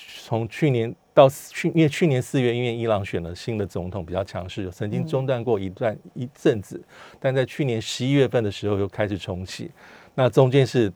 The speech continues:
Speaker 1: 停停开开，停停开开，到二月八号，二月初的时候，第八轮又重新恢复。
Speaker 2: 嗯。
Speaker 1: 那现在是到了二月下旬。
Speaker 2: 嗯。
Speaker 1: 其实在短暂的时间之内已经有些进展，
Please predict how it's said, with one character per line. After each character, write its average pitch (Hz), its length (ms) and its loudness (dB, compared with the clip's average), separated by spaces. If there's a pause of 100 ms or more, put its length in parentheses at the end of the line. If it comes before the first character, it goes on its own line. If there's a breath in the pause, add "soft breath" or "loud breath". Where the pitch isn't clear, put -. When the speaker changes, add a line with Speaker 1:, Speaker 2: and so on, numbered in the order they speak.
(420)
Speaker 1:
停 113 300 0
停 107 260 -2
开 107 240 2
开， 107 240 0
停 104 160 -6
停 101 80 -6
开 101 140 -4
开， 104 260 -4 (420 loud breath)
到 127 260 8
二 147 260 8
月 135 200 4
八 123 240 4
号， 127 320 2
二 147 140 6
月 131 160 4
初 - 160 -4
的 107 140 2
时 104 180 -4
候， 98 100 -2
第 117 180 -2
八 113 180 2
轮 98 120 -2
又 104 120 -2
重 92 220 -10
新 92 200 -10
恢 90 220 -6
复。 - 260 -10 (180 soft breath)
Speaker 2:
嗯。 165 140 -8
Speaker 1:
那 135 140 2
现 135 180 0
在 123 100 4
是 113 140 -4
到 110 160 4
了 98 100 0
二 117 160 2
月 101 300 -2 (340)
下 107 240 -2
旬。 - 320 -14 (140)
Speaker 2:
嗯。 156 260 -6
Speaker 1:
其 131 140 -4
实 127 240 0
在 123 260 6
短 104 240 -2
暂 127 140 0
的 113 80 -2
时 104 160 -6
间 104 140 -2
之 104 100 -6
内 104 160 -2
已 90 60 -6
经 131 160 -4
有 107 100 -2
些 95 160 -6
进 92 240 -8
展， - 200 -10